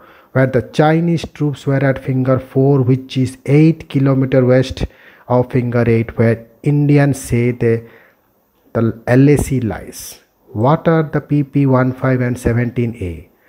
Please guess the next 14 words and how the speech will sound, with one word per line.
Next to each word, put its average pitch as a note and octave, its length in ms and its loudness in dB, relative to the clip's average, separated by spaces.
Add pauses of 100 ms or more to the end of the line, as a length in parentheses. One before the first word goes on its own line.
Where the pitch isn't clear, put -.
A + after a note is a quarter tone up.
(280)
Along D3+ 440 2
the D3 80 -2
line C3+ 380 0
of C3 140 -2
actual C3 460 -4
control B2 460 -4
between A#2 420 -4
India A#2+ 600 -2 (640)
and A#2+ 320 -4
China, A2 580 0 (480)
Indian E3+ 560 4
Army A#2+ 540 -4 (480)
has A2+ 360 -4
been A2 400 -2